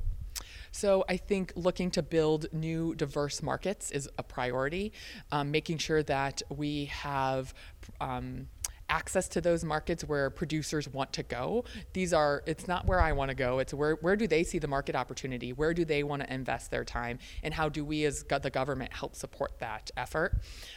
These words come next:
Um, I think also ensuring that our trading partners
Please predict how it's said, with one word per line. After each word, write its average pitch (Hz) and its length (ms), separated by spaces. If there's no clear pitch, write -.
Um, 190 220
I 202 60
think 240 280
also 165 580
ensuring 156 500
that 139 100
our 135 120
trading 139 280
partners 156 540